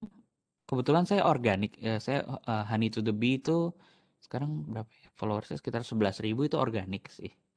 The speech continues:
Jadi emang karena foto dan konten dan pembeli yang datang gitu ya. Tapi ya saran saya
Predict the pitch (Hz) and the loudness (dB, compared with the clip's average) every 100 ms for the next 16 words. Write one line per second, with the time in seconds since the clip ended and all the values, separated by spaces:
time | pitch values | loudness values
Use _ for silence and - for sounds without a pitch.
0 | _ _ _ _ - 110 104 - 104 95 | _ _ _ _ -6 0 0 0 -2 -2
1 | 90 - - - - 104 104 107 107 117 | -4 -8 -12 -14 -4 -2 4 4 6 6
2 | 110 - 117 113 104 101 98 98 107 120 | 6 6 6 6 4 2 0 2 2 2
3 | 117 98 98 98 104 - 101 101 95 98 | 2 2 0 -2 -6 -4 -2 0 0 0
4 | 120 117 101 95 98 107 _ _ _ _ | 0 2 0 -2 -8 -12 _ _ _ _
5 | _ _ - 101 - 98 95 98 95 - | _ _ 0 2 2 2 0 -2 -2 -4
6 | - 107 - _ _ _ _ _ _ _ | -6 -8 -16 _ _ _ _ _ _ _
7 | _ _ _ _ _ _ _ _ _ _ | _ _ _ _ _ _ _ _ _ _
8 | - 151 147 92 90 - - - - - | 2 8 8 6 -2 -4 -8 -12 -18 -2
9 | 107 101 98 107 | 2 2 2 0